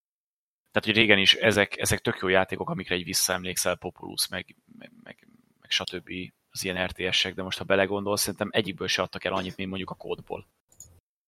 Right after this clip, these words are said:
Tehát nem hiszem, hogy annyira bele akarnak vágni, hogy megérje nekik. Én örülnék neki én is, mert én ezeket imádtam. Tehát én ezeket nagyon szerettem.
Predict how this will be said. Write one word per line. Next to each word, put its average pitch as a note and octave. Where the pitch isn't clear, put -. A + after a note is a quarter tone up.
Tehát -
nem G#2
hiszem, F2+
hogy F2
annyira F2+
bele F#2
akarnak F2
vágni, F2
hogy F2
megérje F#2+
nekik. -
Én B2+
örülnék G2+
neki G#2
én G2
is, -
mert F#2+
én F#2+
ezeket G2
imádtam. -
Tehát -
én F#2
ezeket F#2+
nagyon G2+
szerettem. -